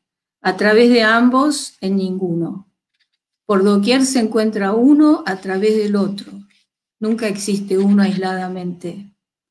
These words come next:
Es aquí donde surge entonces una teoría de la experiencia, cuyo comienzo deberá ser un comienzo eterno, a través del contacto de mano y ojo, de oído y alma.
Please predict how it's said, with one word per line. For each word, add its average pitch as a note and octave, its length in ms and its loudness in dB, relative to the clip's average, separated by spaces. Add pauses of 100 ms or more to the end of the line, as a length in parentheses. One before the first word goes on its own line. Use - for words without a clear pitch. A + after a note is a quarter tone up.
(840)
Es G3+ 160 0
aquí C#4 460 4
donde A#3 300 4
surge C4+ 360 0
entonces C4 560 2
una A3 300 0
teoría A3+ 380 2
de A3 120 2
la A3 60 -2
experiencia, G3+ 1200 -4
cuyo G3 320 -6
comienzo A#3+ 680 0
deberá G3 400 0
ser G#3+ 220 -4
un A3 140 -6
comienzo G#3+ 500 -2
eterno, F#3+ 640 -4
a F3 120 -14
través G3+ 300 -4
del G3+ 180 -2
contacto G3+ 640 -4
de G#3 120 0
mano A3+ 320 2
y A3 160 -2
ojo, B3+ 560 -2 (360)
de G3 180 2
oído A#3+ 400 4
y F#3 140 0
alma. F3 640 -6